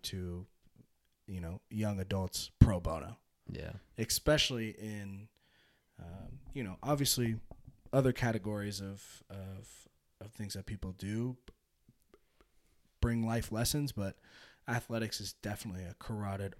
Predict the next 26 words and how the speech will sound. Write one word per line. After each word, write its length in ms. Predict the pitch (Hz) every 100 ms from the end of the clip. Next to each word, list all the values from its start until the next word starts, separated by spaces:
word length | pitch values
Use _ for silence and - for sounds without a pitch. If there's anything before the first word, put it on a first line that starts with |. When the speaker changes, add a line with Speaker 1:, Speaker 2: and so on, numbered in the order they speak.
| 87
Speaker 1:
artery 480 | 98 92 90 85
for, 400 | 90 - 90 82 80
for 120 | 95
life 340 | 92 98 92
lessons 460 | 95 95 104 92 92
and 140 | 87 87
life 200 | 92 -
skills 480 | - 95 90 90
and, 280 | 87 85 98
and, 180 | 98 110
Speaker 2:
Mm-hmm. 100 | 147
Speaker 1:
and, 140 | 85 80
you 120 | 85
know, 140 | 82 90
building 300 | 101 98 95
people 320 | - 92 92
up 160 | 90 -
confidence-wise, 680 | 110 90 - 85 98 92 92
like 140 | 87
you 80 | 82
were 60 |
talking 340 | 85 95 90 82
about. 220 | 80 78
So, 240 | - 82 - - - - - - - - - _ _ -
I 80 |
mean, 300 | 139 135 117